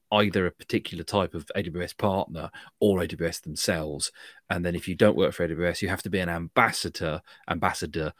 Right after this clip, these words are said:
which means you have to hold two pro certs, but you have to hold all the certs anyway.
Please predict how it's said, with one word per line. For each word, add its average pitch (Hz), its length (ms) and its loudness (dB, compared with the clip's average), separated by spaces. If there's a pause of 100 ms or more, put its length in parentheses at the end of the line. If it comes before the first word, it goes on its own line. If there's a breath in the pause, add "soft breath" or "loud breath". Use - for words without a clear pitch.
(140)
which - 180 -4
means 92 160 -2
you 87 80 0
have 95 160 4
to - 60 -2
hold 90 160 0
two 95 160 0
pro 85 220 2
certs, - 520 -2
but - 120 0
you - 40 0
have 90 120 -2
to 87 80 -6
hold 92 140 0
all 90 120 0
the 76 60 -4
certs - 260 -4
anyway. 76 420 -2